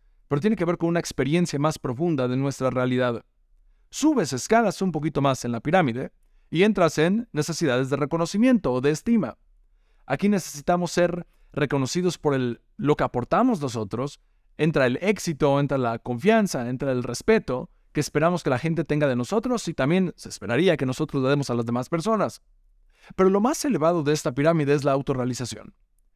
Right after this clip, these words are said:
Y la autorrealización es algo muy interesante, porque tiene que ver de alguna forma,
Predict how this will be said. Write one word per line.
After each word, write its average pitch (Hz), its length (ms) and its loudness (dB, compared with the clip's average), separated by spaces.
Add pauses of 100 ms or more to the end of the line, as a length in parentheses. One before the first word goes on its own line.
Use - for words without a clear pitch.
Y 151 60 0
la 170 80 6
autorrealización 165 800 2
es 202 80 -2
algo 202 160 -2
muy 175 180 -2
interesante, 147 640 -2 (460)
porque 156 220 4
tiene 277 200 2
que 180 120 2
ver 170 120 2
de 143 60 2
alguna 156 260 0
forma, 139 460 -2